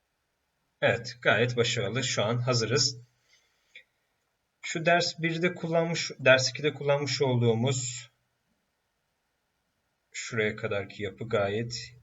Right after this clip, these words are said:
iyiydi. Şunları da kapatalım. Close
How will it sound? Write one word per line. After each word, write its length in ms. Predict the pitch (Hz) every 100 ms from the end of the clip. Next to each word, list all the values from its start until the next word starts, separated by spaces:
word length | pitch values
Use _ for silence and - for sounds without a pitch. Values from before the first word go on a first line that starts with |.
| -
iyiydi. 640 | 107 104 98 101 113 120 120 - _ _ _ _ _ _ _ _ _ _ _ _ _ _ _ _ _ _ _ _ _ _ _ _ _ _ _ _ - _
Şunları 460 | - - 131 117 110
da 100 | -
kapatalım. 600 | 127 117 - 117 113 117
Close 580 | 117 110 117 - - -